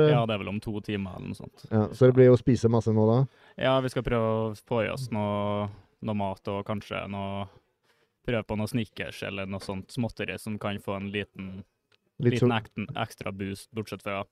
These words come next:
Speaker 1: riskaka, da, som
Speaker 2: Ja.
Speaker 1: er det vi har prøvd spist så langt.
Speaker 2: Ja. Jeg kan garantere deg, når du, når du nå får spist etter konkurransen nå i kveld, og så
Speaker 1: Ja.
Speaker 2: våkner opp i morgen, da kommer du si at,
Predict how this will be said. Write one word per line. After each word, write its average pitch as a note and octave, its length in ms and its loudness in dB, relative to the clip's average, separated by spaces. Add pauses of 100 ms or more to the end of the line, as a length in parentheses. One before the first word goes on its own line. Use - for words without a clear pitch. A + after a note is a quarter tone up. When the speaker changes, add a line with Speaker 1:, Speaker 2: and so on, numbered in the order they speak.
(100)
Speaker 1:
riskaka, G2+ 760 -4
da, - 20 -12 (180)
som - 160 -8
Speaker 2:
Ja. A#2 120 6
Speaker 1:
er G#2+ 40 2
det G2 160 -4
vi G2+ 60 -6
har G2 80 -4
prøvd G2 380 -10
spist - 340 -10
så G2 160 -4
langt. G#2 240 -12 (100)
Speaker 2:
Ja. A#2+ 220 6 (580)
Jeg D3 200 12
kan - 20 4
garantere D#3+ 400 10
deg, B2+ 80 10
når D3 140 8
du, D3+ 260 10
når D3 140 10
du D3 60 10
nå C3 80 12
får D#3 120 6
spist - 360 4
etter C#3 280 6
konkurransen B2+ 520 8
nå B2+ 100 10
i C3 40 10
kveld, C3+ 380 8
og C#3+ 160 8
så C#3 140 12
Speaker 1:
Ja. C3+ 60 12
Speaker 2:
våkner B2 400 10
opp A#2 120 8
i C3+ 60 8
morgen, C3+ 460 10
da C#3+ 120 12
kommer C#3+ 240 10
du D3 80 10
si C3 200 6
at, A#2 160 4